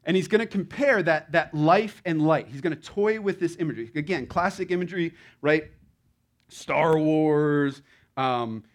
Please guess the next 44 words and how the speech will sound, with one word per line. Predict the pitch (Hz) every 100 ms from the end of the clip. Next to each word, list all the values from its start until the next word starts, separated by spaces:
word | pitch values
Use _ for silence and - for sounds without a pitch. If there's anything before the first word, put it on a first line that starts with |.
| _ _
any | 175 180
of |
the | 165
Marvel | 156 160 156
com-, | 160 156
right? | 139 156
Light | 165 180 202 -
and | 175 170
darkness. | 143 - - _ - - _ _ _
We, | 131 139
we | 147 143
always | 147 135
have | - 143 139 135
that | 127 -
contrast, | 147 127 107 110
and | 123
he's, | 110 _
and | 123
he's | 117
picking | - 175 165 143
up | - 120 _ _ _ -
on | 139
that | 127 -
here. | 143 123
And | 120
what | 151
he |
says | 151 220
is, | 175 - _ _
"The | 147
light | 147 190 262 -
shines | - 185 208 220 208 -
in | 170 180
the |
darkness, | 165 135 120 - 110 107 104 - _ _ _ _ _ _ _ _ _ 135
and | 127
the |
darkness | 120 143 147 127 117 104 - - - _ _
had | - 131 127 117
not, | 104 104 104 _
has | - 151 151
not | 135 113 113
overcome | 120 107 101 -
it." | 95